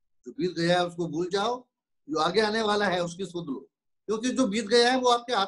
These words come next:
में ही नहीं है। वो छूटा हुआ तीर है, वो आपके मुंह से निकला हुआ शब्द है, वो गुजरा हुआ वक्त है, वो वापस लौट कर नहीं आएगा। इसलिए हमारे, हमारे यहाँ बोलचाल में कहते हैं कि भूत के पांव उल्टे होते हैं। उल्टे क्यों होते हैं?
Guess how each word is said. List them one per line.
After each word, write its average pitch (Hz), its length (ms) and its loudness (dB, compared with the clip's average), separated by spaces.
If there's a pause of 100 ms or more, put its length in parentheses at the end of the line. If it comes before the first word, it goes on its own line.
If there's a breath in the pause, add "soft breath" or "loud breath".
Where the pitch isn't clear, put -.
में 262 80 -6
ही 269 60 -6
नहीं 226 280 -12
है। 165 60 -20 (680)
वो 151 60 -12
छूटा 170 260 -6
हुआ 226 240 4
तीर 233 300 -6
है, 123 180 -8 (520)
वो 143 80 0
आपके 190 240 0
मुंह 196 180 -2
से 226 120 -2
निकला 208 280 -2
हुआ 220 240 2
शब्द 202 320 -6
है, - 160 -10 (440)
वो 147 80 -6
गुजरा 170 300 2
हुआ 214 220 4
वक्त 220 320 -4
है, 135 200 -8 (420)
वो 139 100 -6
वापस 165 220 -2 (100)
लौट 196 160 2
कर 214 200 -2
नहीं 247 160 0
आएगा। 165 400 -6 (720)
इसलिए 202 360 2
हमारे, 202 280 4
हमारे 175 340 -2
यहाँ 208 120 -2
बोलचाल 190 400 0
में 208 140 -4
कहते 196 240 -2
हैं 214 140 -4
कि 202 100 -4
भूत 165 360 -6
के 208 60 4
पांव 196 340 0 (220)
उल्टे 185 240 4
होते 165 280 4
हैं। - 200 -16 (520)
उल्टे 170 240 4
क्यों 233 200 4
होते 190 220 2
हैं? - 180 -6